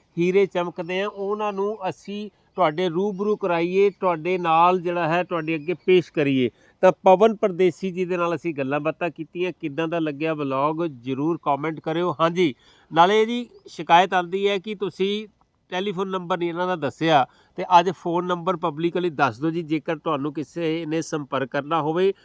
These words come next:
Speaker 1: ਤੁਹਾਡੀ
Speaker 2: ਹੈ।
Speaker 1: ਕੋਈ ਬੁਕਿੰਗ ਵੀ ਕਰਾਉਣੀ ਹੋਵੇ, ਤਾਂ ਤੁਸੀਂ ਆਪਣਾ ਫੋਨ ਨੰਬਰ ਬੋਲ ਦਿਓ ਜੀ।
Speaker 2: ਹਾਂ ਭਾਜੀ, ਬਿਲਕੁਲ ਜ਼ਰੂਰੀ ਗੱਲ ਹੈ ਜੀ।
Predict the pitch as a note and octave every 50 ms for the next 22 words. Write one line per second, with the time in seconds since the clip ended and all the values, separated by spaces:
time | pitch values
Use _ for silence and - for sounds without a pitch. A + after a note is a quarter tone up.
0 | _ _ _ - - F3+ D#3 D3 F3 F3 G#3+ G#3+ F3+ F3 G3+ F#3+ - A#3 B3 B3+
1 | A#3+ C4 A3+ B3 A3 G3 F3 F3 F#3 F3 D#3 E3+ D#3+ E3 D#3+ - E3+ D3 - C#3+
2 | - F3+ E3 D3 E3+ E3+ D#3 - - E3+ E3 D#3+ D3+ C#3+ C#3+ B2+ A2+ G#2+ F#2 F2+
3 | F#2 F2 - - - C3+ B2 B2+ C3 D3+ C#3+ D3 D#3+ D#3+ C#3+ D3+ C#3+ C3 E3+ D#3
4 | C#3+ C#3 C3+ C#3 C#3 D3 C#3 C#3+ D3+ D3+ D3+ D#3 E3 E3+